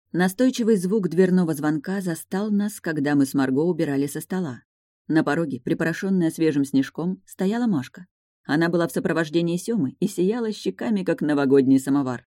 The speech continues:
Сама тоже выглядела, как баба с самовара. Напомаженные щёки, непонятная овчинная дублёнка, валенки и чёрная в алых розах шаль на голове. Просто Алёнушка какая-то, которую заботливый Сёма зачем-то вытащил из леса в Новый год.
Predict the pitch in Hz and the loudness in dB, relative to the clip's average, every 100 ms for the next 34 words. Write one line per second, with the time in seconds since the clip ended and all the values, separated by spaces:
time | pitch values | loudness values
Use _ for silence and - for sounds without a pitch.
0 | _ _ _ _ - 170 170 175 302 254 | _ _ _ _ -4 -2 0 -2 0 0
1 | 151 151 208 208 196 190 190 151 143 147 | 2 2 2 2 2 0 -4 -2 -2 -2
2 | 151 - 180 185 131 - - _ _ _ | -4 -4 -4 -2 -6 -8 -18 _ _ _
3 | _ _ 147 151 156 151 139 135 131 131 | _ _ -2 0 0 0 2 4 4 2
4 | 156 165 127 - 151 165 175 170 170 160 | -4 -8 -10 -8 -2 -2 0 0 0 0
5 | 147 147 147 151 139 135 131 135 151 185 | 0 0 -2 0 2 4 4 4 2 0
6 | 135 - _ - 147 214 185 135 139 175 | -4 -10 _ -6 -2 0 0 0 0 0
7 | - - 185 208 185 156 139 170 175 160 | -2 -4 -4 -2 0 0 -2 -2 -2 0
8 | 156 180 185 - 214 143 131 135 131 131 | 0 0 -4 -6 -2 2 4 2 0 -2
9 | 131 _ _ _ _ 190 220 - 277 269 | -4 _ _ _ _ 2 2 0 -2 4
10 | 233 165 - 147 143 139 135 135 - 202 | 6 4 0 -4 -2 0 0 -2 -4 -2
11 | 185 180 180 160 180 170 165 165 165 180 | 2 6 6 6 6 4 2 4 2 2
12 | 202 202 180 185 190 185 180 185 180 202 | 0 0 0 -2 0 2 2 2 2 2
13 | 196 202 156 127 127 135 147 160 160 123 | 2 2 2 0 0 0 0 0 0 -2